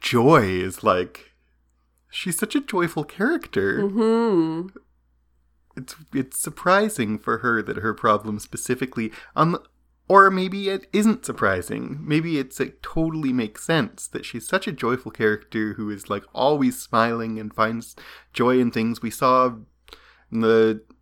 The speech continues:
Speaker 1: last week or the week before that she, uh, always kind of skimmed Revelation. It was a bit grim.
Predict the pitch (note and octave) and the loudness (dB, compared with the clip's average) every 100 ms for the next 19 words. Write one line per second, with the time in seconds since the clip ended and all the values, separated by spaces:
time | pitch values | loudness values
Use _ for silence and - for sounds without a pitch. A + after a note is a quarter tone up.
0 | _ A2 G#2+ A#2 - - A#2+ A#2 G#2+ - | _ 0 2 2 -2 -12 -6 -4 -4 -4
1 | G#2+ G#2+ A2 - - A2 G#2 G#2 G#2+ _ | -4 -2 -4 -6 -2 2 4 2 0 _
2 | _ _ _ - - B2 A2 G#2+ G2+ G2+ | _ _ _ -8 -6 -2 0 4 4 4
3 | G#2 - - - _ _ _ _ _ _ | 4 0 -6 -20 _ _ _ _ _ _
4 | _ _ A#3 B3+ B3+ A3+ G#3 - - - | _ _ 0 0 -2 -6 -8 -10 -14 -8
5 | F#3 E3+ C3+ G#2 F#2+ F#2+ G2 - - C#3+ | -6 -6 -6 -6 -6 -6 -8 -10 -10 -10
6 | D#3 D3+ E3+ F#3 - _ - C#3 A#2 F2+ | -8 -10 -6 -6 -6 _ -6 0 0 -2
7 | F#2+ B2 | -8 -14